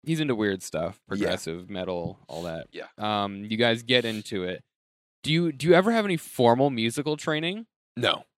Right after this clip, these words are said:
Speaker 2: I can't read music. Um,
Speaker 1: Were you, so you just, you, you play by, like, tabs and by ear?
Speaker 2: Yeah,
Speaker 1: Mm-hmm.
Speaker 2: yeah. Um, by feel.
Speaker 1: By feel.
Speaker 2: It's in your,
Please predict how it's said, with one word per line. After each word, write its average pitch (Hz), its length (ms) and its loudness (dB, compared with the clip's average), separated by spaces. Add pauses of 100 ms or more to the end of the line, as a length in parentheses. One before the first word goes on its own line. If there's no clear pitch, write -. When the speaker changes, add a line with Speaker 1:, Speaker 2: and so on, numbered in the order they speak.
(260)
Speaker 2:
I 107 60 2
can't 117 240 -2
read 101 160 0
music. 92 600 -6 (120)
Um, 87 680 -6
Speaker 1:
Were 131 100 -2
you, 131 40 -2
so 131 140 0
you 135 80 6
just, 135 260 -2
you, 131 260 2
you 127 140 -2
play 113 220 2
by, 98 240 0
like, 87 240 -8
tabs 95 480 -2
and 95 80 -10
by 90 120 -2
ear? 95 380 -4 (220)
Speaker 2:
Yeah, 107 340 6 (420)
Speaker 1:
Mm-hmm. 151 100 4
Speaker 2:
yeah. 92 220 6 (200)
Um, 101 520 2 (180)
by - 120 -10
feel. - 380 -16 (420)
Speaker 1:
By - 120 -4
feel. 92 420 -4
Speaker 2:
It's - 100 -12
in 104 100 -10
your, 92 120 -8